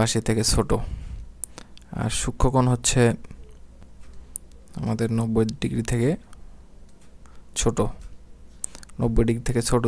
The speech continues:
যে মানগুলো, সেটা হচ্ছে আমাদের সূক্ষ্ম কোণ। চিত্রের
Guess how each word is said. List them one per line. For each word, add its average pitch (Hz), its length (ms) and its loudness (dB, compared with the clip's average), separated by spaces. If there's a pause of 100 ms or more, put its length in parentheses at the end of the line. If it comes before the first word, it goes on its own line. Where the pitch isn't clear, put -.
যে 113 60 4 (100)
মানগুলো, 113 420 4
সেটা 110 240 4
হচ্ছে - 240 0
আমাদের 113 220 0 (1120)
সূক্ষ্ম - 300 4
কোণ। 90 120 2 (2000)
চিত্রের 127 440 4